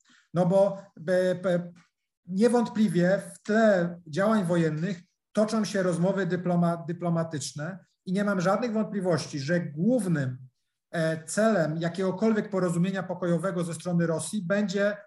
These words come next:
złagodzenie reżimu sankcy-, sankcyjnego. No bo nic im po zdobyczach, e, jakichś teryto-, terytorialnych, jeżeli będą mieli zaciskającą się z miesiąca na miesiąc pętlę, pętlę na szyi.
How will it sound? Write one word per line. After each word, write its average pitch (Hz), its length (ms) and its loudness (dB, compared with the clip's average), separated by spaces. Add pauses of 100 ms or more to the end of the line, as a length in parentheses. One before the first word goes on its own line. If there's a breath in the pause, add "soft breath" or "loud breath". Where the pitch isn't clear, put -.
(120)
złagodzenie 185 640 0
reżimu 165 720 0
sankcy-, 170 640 -2
sankcyjnego. 156 680 -4
No 196 100 -4
bo 214 360 -2
nic 240 200 -2
im 214 340 -2
po 190 320 0 (200 loud breath)
zdobyczach, 170 760 0 (300)
e, 170 60 -2 (580)
jakichś 180 380 -6
teryto-, 196 540 0 (160)
terytorialnych, 202 840 0
jeżeli 190 360 -2
będą 190 340 -2
mieli 180 240 -2
zaciskającą 180 840 0
się 175 120 -6
z 170 60 -4
miesiąca 175 420 -2
na 160 100 -6
miesiąc 170 360 -8
pętlę, 160 480 -4 (260 loud breath)
pętlę 156 320 -4
na 151 120 -2
szyi. 120 400 -6